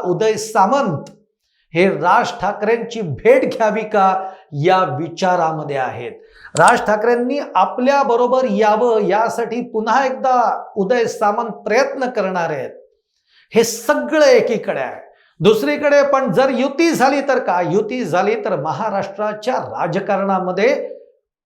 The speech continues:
मोठं परिवर्तन होणार आहे. महाराष्ट्राच्या राजकारणामध्ये एक उलता पालत होणार आहे, समीकरणं बदलणार आहेत. त्यामुळे या दोघांच्या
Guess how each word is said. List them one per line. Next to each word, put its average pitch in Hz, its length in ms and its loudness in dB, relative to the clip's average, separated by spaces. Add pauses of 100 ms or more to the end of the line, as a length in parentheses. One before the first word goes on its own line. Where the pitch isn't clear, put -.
(280)
मोठं 196 340 2
परिवर्तन 277 640 0
होणार 139 340 -6
आहे. 127 100 -12 (540)
महाराष्ट्राच्या 247 880 2
राजकारणामध्ये 226 1000 0
एक 226 420 -4
उलता 202 380 0
पालत 180 480 0
होणार 165 240 -6
आहे, 165 140 -2
समीकरणं 262 880 0
बदलणार 202 500 0
आहेत. 156 160 -4 (640)
त्यामुळे 202 460 4
या 185 120 2
दोघांच्या 202 760 -2